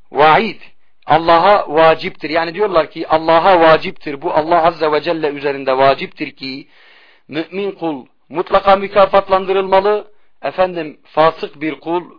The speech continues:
veya bir başkası cezalandırılmalı. Niçin? Diyorlar ki bu Allah Azze ve Celle üzerinde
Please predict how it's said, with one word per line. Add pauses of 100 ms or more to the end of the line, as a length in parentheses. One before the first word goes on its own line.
veya
bir
başkası
cezalandırılmalı. (320)
Niçin?
Diyorlar
ki (300)
bu
Allah
Azze
ve
Celle
üzerinde